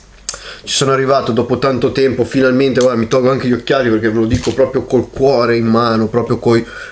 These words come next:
faccia a faccia. Io ho capito il vostro problema, ragazzi.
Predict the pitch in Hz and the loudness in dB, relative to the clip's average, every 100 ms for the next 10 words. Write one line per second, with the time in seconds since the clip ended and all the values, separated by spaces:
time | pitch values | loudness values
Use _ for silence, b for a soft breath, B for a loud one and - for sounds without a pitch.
0 | B - - - 135 - 120 - 123 117 | B -20 -20 -6 -4 -2 -4 -2 -4 -2
1 | 123 127 123 113 123 113 110 104 104 - | 0 0 -2 -4 -2 0 0 -2 -4 -6
2 | 98 110 107 95 90 78 - - | -2 -2 -2 -4 -6 -8 -10 -14